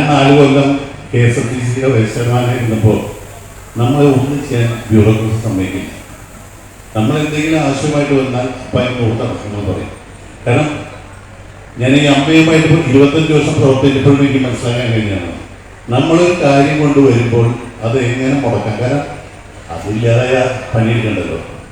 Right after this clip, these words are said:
എന്ന് ചിന്തിക്കുന്ന ഭൂരിഭാഗത്തിൻ്റെ മുമ്പിൽ നമുക്ക് പുതിയ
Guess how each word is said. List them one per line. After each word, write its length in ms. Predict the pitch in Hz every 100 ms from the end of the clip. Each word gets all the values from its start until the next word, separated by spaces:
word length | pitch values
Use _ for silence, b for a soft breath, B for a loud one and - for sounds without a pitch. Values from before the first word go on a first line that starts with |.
| - - 131
എന്ന് 160 | 151 180
ചിന്തിക്കുന്ന 460 | 170 147 147 147 147 139
ഭൂരിഭാഗത്തിൻ്റെ 720 | 131 131 135 131 131 135 131
മുമ്പിൽ 300 | 117 113 110 107 98 - - - - -
നമുക്ക് 200 | 120 139 127
പുതിയ 180 | 127